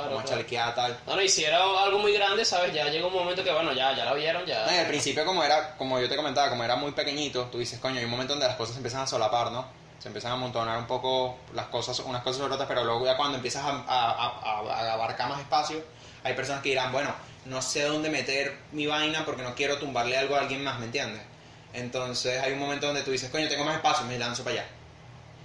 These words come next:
Speaker 1: Habían otras personas que obviamente se dedicaban, eh, como los que llaman el Black Void,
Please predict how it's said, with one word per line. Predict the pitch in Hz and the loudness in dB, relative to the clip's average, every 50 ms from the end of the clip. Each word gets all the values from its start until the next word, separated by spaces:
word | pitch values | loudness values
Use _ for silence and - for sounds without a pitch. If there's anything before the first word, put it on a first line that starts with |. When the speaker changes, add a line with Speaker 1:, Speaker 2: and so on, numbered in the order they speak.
| - - | -8 -4
Speaker 1:
Habían | - 127 123 123 123 | 0 0 2 2 0
otras | - - - | 0 -2 -2
personas | 131 127 127 123 143 | -4 -4 -4 -4 -2
que | - 143 | -2 -2
obviamente | 135 127 131 123 127 - | -2 -2 -2 -4 -4 -2
se | 156 147 | 0 0
dedicaban, | 139 131 123 - 123 123 127 135 139 131 - | 0 0 0 0 0 0 0 0 -4 -6 -6
eh, | 127 123 123 117 113 110 - | -2 -2 0 0 0 -2 -4
como | 113 113 110 110 110 110 | -6 -6 -6 -6 -6 -6
los | 107 113 | -6 -6
que | - 113 | -6 -6
llaman | 110 110 107 117 131 | -6 -6 -6 -6 -6
el | 127 113 | -4 -2
Black | 117 113 113 123 | -2 -2 0 2
Void, | 123 127 131 139 | 2 2 2 0